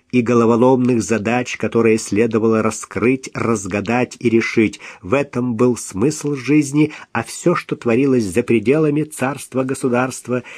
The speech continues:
и куда вели проложенные им в непроходимых чащобах тропки, кто по ним шагал, куда и зачем,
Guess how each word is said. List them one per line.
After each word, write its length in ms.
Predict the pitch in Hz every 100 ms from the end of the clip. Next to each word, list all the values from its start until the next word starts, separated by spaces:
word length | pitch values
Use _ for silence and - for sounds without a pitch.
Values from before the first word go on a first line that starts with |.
| -
и 80 | 139
куда 320 | - 117 117
вели 340 | 110 113 117 117
проложенные 760 | 113 110 110 120 107 104 98
им 260 | 101 113 107
в 160 | 85 107
непроходимых 720 | 113 107 - 104 110 104 -
чащобах 640 | - - - 107 90 -
тропки, 600 | - 135 151 - 143 135 - - - -
кто 260 | - 170
по 120 | 175
ним 160 | 104 98
шагал, 480 | - 104 101 101 90
куда 400 | - 113 107 95
и 80 | 87
зачем, 580 | 85 - 143 165 160